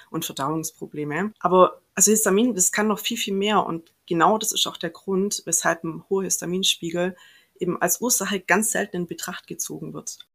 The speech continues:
Also weitere Beschwerden zum Beispiel, die mit Histamin einhergehen können, sind Migräne,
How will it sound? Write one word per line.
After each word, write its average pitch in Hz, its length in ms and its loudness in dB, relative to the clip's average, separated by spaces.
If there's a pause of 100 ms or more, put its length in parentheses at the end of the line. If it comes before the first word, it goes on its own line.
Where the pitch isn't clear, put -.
(120)
Also 165 240 2
weitere 202 300 6
Beschwerden 214 500 6
zum 160 140 -2
Beispiel, 170 280 0
die 170 120 -4
mit 165 180 -2
Histamin 170 540 -2
einhergehen 165 500 -4
können, 160 300 -10
sind 196 260 -4
Migräne, 165 680 0